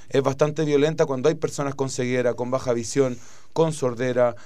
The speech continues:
personas en situación de discapacidad que se han estado manifestando en esta movilización social de manera muy activa.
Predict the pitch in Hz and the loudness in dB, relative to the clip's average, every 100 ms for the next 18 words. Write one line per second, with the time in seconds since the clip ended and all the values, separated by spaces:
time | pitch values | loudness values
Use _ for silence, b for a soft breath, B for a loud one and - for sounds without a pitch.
0 | B 120 117 156 156 135 139 147 147 147 | B -2 0 2 2 0 0 -2 2 4
1 | 139 135 139 147 139 139 135 147 143 135 | 4 4 2 2 0 -2 2 2 2 -2
2 | 120 110 110 156 160 131 131 - 131 127 | -4 -6 0 0 2 0 -2 0 2 4
3 | 123 123 120 117 120 113 135 135 - 147 | 2 0 -4 -4 -6 -6 -8 -6 2 4
4 | 143 B B B B 120 120 135 123 131 | 4 B B B B -2 0 2 0 2
5 | 147 117 - 101 85 | 0 0 -2 -6 -6